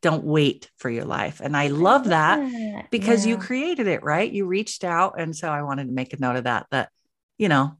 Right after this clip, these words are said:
Speaker 1: look at her story and look at her success in love and babies and everything. And it's all because she had the guts to reach out.
Speaker 2: Yep. I know. It's crazy. I mean, don't get me wrong. He definitely reciprocated, you know, it wa-,
Speaker 1: Well,
Speaker 2: there
Speaker 1: sure.
Speaker 2: was no game playing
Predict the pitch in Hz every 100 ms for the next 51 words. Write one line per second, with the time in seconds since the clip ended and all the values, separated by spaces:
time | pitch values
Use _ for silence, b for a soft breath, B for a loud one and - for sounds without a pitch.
0 | _ 185 208 240 220 208 - 165 160 156
1 | 135 139 - 156 151 - - - 143 -
2 | 135 131 135 127 117 110 - _ _ _
3 | _ _ 208 196 190 190 185 170 131 -
4 | 180 180 180 170 165 139 139 - 185 220
5 | 247 - 196 - 185 170 170 151 143 -
6 | 165 151 139 - - - _ _ _ _
7 | _ 175 165 156 - _ _ _ _ 185
8 | 185 185 190 180 - - 196 196 196 -
9 | - 233 269 254 285 311 262 214 185 147
10 | 175 214 190 190 175 - 175 165 - 170
11 | 165 160 180 _ _ _ - 170 165 185
12 | - 151 - 143 76 71 - - 170 160
13 | 123 165 170 165 185 190 214 302 254 262
14 | 247 185 160 220 214 208 196 - 208 208
15 | 202 202 202